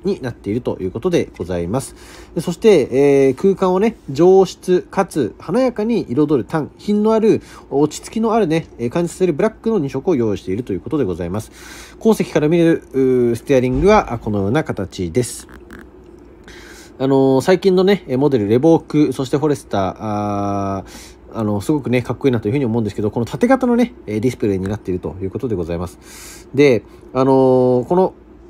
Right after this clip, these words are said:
車のメリットとしては、やはりですね、そのエスユーブイとしてのデザインと機能を際立たせた、あ、よりアクティブなモデルであるとね、えー、いうことが、あー、言えます。だから、これもう見た瞬間に、もう正直、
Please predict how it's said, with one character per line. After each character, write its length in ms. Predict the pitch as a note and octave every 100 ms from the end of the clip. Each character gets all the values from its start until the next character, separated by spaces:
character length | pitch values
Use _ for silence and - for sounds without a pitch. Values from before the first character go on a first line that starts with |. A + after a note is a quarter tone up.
| -
車 400 | E3+ E3+ E3+ -
の 100 | F3
メ 140 | D3+ D#3
リ 60 |
ッ 20 | D3
ト 100 | A2+
と 80 |
し 80 | F#2
て 80 | G#2+
は、 220 | A2 A2+
や 80 | A#2
は 60 | F#3
り 60 |
で 40 | B2
す 80 | -
ね、 160 | G#2+
そ 100 | A2
の 160 | A2 A2
エ 40 |
ス 140 | A#2+ E3+
ユ 60 |
ー 40 | F#3
ブ 60 |
イ 60 | G#3+
と 100 | C#3
し 40 |
て 60 | -
の 80 | B2+
デ 140 | A#2+
ザ 100 | D3+
イ 60 | F#3
ン 60 |
と 140 | D#3 C3
機 200 | - G#3+
能 280 | G#3 F3+ G3+
を 60 |
際 220 | - D3+
立 120 | D#3+ E3+
た 100 | G3
せ 160 | E3+
た、 260 | - G3+ B2 - - -
あ、 140 | A#2
よ 160 | A#2 G#3
り 160 | C4 -
ア 120 | F#4
ク 80 | -
テ 140 | -
ィ 20 |
ブ 120 | F3 E3+
な 100 | D#3
モ 160 | A2
デ 100 | A2
ル 60 | A#2+
で 160 | D#3+ -
あ 80 | A#2
る 80 | G2
と 140 | E2 -
ね、 220 | D3 - -
え 100 | A2
ー、 60 | G#2+
い 100 | A2
う 80 |
こ 80 | D3+
と 100 | A3+
が、 240 | A#3+ B2+ -
あ 80 | - F#2+ F#2+
ー、 60 | G2
言 80 | G#2+
え 20 |
ま 100 | A#2
す。 180 | A2+ - - - - - - - - - - - - - - -
だ 80 | C3+
か 80 | B2
ら、 440 | A#2 A#2+ A#2 G2+ F2+
こ 80 |
れ 60 | A#2+
も 160 | A#2 B2
う 20 |
見 80 | G3+
た 140 | C4+
瞬 180 | E3 B2+
間 220 | A2 G#2
に、 340 | A2 G#2 G2 -
も 160 | A#2+
う 40 | A2+
正 140 | G3
直、 500 | G#3+ - A#2 G2